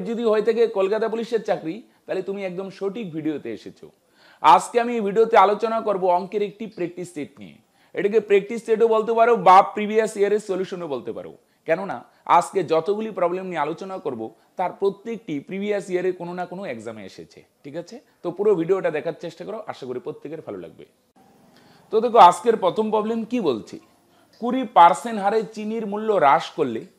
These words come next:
একজন ক্রেতা একশো ষাট টাকায় আড়াই কেজি চিনি বেশি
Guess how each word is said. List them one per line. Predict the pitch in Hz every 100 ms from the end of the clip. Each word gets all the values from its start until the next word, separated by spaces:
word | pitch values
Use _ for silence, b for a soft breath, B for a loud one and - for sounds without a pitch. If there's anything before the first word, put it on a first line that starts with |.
| b b b 143
একজন | 160 147 220 220 220
ক্রেতা | 165 165 - 120 95 - b b - 151
একশো | 170 - 226 220
ষাট | 165 180 -
টাকায় | 202 208 180 147
আড়াই | 165 185
কেজি | 202 185 214
চিনি | 202 214 143
বেশি | 151 156